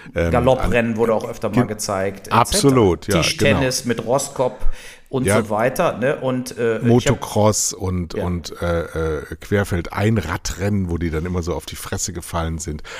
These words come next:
Speaker 1: Also, de-, wir sind ja als, als Kinder und Jugendliche groß geworden mit einer multiplen Menge an Sportarten und heute zeigen sie im Fernsehen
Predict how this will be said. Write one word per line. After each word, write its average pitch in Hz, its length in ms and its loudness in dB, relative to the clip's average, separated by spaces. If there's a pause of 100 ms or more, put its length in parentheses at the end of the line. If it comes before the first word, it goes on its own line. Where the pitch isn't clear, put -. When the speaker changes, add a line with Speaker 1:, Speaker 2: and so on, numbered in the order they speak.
(100)
Speaker 1:
Also, 87 200 0 (360)
de-, - 100 -2 (300)
wir 104 180 0
sind 131 200 0
ja - 100 0
als, - 280 -6 (120)
als 82 200 -6
Kinder 120 300 4
und 85 160 -2
Jugendliche 104 540 -2
groß 92 320 -4
geworden 92 340 0
mit 87 140 -4
einer 85 120 -2
multiplen 95 760 -2
Menge 98 300 -2
an 80 140 -8
Sportarten 85 800 -6
und 78 240 -8
heute 104 460 -2 (340)
zeigen 92 380 -2
sie 82 180 -4
im 76 160 -8
Fernsehen 80 680 -4